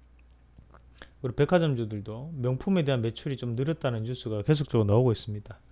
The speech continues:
어, 결국에는 지금, 음, 경제적인 구조 자체가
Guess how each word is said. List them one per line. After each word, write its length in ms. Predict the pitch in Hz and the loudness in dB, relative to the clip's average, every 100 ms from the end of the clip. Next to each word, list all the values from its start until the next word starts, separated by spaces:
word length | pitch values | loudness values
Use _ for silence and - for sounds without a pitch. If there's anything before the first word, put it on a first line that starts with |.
| - - - - - - 151 | -20 -20 -20 -20 -20 -6 -2
어, 80 | |
결국에는 640 | 147 180 214 240 233 196 175 | 6 8 8 8 10 10 8
지금, 600 | - 175 185 180 175 156 - | 4 4 6 6 4 0 -2
음, 400 | 147 147 143 139 | 0 2 0 2
경제적인 600 | 147 160 214 202 175 135 | 4 6 6 6 6 2
구조 220 | 131 160 | 0 2
자체가 760 | 151 135 - 151 120 110 120 | 2 2 0 0 2 0 -2